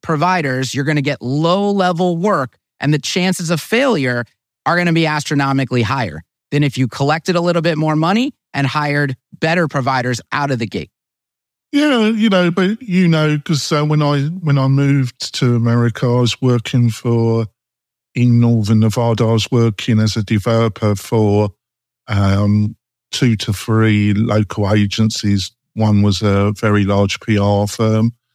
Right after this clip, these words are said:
Speaker 2: Another one is still the largest, um, web design digital marketing company in Northern Nevada.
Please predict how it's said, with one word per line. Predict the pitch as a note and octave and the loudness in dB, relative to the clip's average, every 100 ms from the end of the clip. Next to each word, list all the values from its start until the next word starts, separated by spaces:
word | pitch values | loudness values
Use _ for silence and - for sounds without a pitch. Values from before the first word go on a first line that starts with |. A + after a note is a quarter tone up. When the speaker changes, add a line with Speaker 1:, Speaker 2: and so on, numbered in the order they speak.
| _ _ | _ _
Speaker 2:
Another | A2 A2+ G#2+ G#2 | 0 2 2 0
one | G#2+ G#2 G#2 G#2+ - _ _ - | 0 2 2 0 -2 _ _ -8
is | G#2+ - | -6 -4
still | - B2+ A2+ | -2 0 2
the | G#2+ | 2
largest, | G#2+ G#2+ G#2 G#2 - G#2 F#2+ - - - _ _ - | 2 2 2 0 0 0 0 -4 -8 -12 _ _ -10
um, | A2 G#2 G2+ G2+ | -4 -2 0 2
web | A2 G#2+ _ | 2 -2 _
design | A2+ G2+ A2+ G#2 G#2 G2+ G2+ G#2 _ _ _ _ _ _ _ - | -2 -2 0 0 2 2 0 -2 _ _ _ _ _ _ _ -6
digital | A#2+ G2+ A2 - G#2 | -2 0 -2 0 2
marketing | A2 G#2+ G2 G#2+ - G#2 G2+ | 2 2 -2 -4 -2 0 0
company | - G2+ G#2+ G#2 G2 G#2 A#2 | 0 0 2 2 0 0 -2
in | - G#2+ G#2 | -2 2 2
Northern | G#2+ G#2+ G#2 G#2 | 2 2 0 0
Nevada. | G2 G#2+ G#2 G#2+ G2+ G2+ | 0 -2 0 0 -2 -6